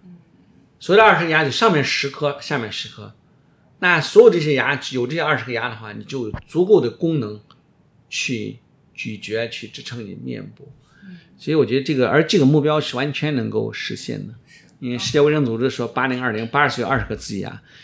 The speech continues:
Speaker 2: 但是我觉得，那我觉得我们这个目标还是，我们这个使命还是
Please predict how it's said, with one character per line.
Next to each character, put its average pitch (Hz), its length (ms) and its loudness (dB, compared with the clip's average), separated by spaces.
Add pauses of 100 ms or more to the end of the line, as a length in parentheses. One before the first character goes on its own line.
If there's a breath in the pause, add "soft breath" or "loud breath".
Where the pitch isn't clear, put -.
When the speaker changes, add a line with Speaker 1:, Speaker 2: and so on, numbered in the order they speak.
(160 loud breath)
Speaker 2:
但 139 160 0
是 135 60 0
我 113 120 2
觉 104 160 -4
得， 113 220 -6 (460 soft breath)
那 214 160 4
我 143 80 4
觉 131 100 2
得 165 80 4
我 117 160 4
们 147 160 0
这 180 80 2
个 131 80 0
目 120 180 -4
标 113 200 -2
还 104 200 -8
是， 110 220 -8
我 110 140 0
们 147 120 0
这 165 140 4
个 123 100 2
使 - 200 0
命 113 160 -2
还 101 180 -6
是 113 240 -10